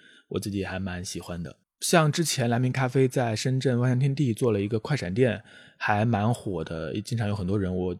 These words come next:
听说在上海开的时候也有很多人去排队，但是在惠比寿的这家蓝瓶，它就是一个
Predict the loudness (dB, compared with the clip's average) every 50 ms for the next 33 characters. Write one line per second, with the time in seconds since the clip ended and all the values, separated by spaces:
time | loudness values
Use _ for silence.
0 | _ _ -4 0 2 2 4 4 6 6 6 6 6 4 2 2 2 0 -2 -2
1 | -4 -4 -6 -2 -2 0 0 0 0 -2 -2 -2 0 0 2 0 0 0 -2 -2
2 | -2 -2 -2 -4 -6 -6 -6 -6 -2 0 0 0 2 2 0 0 2 0 0 2
3 | 2 2 2 2 2 0 -2 0 0 0 0 0 0 -2 -2 -4 -2 -4 -4 -4
4 | -4 -6 -6 -6 -8 -8 -8 -12 -20 -20 -6 -2 2 4 4 4 4 4 2 2
5 | 4 4 4 4 4 2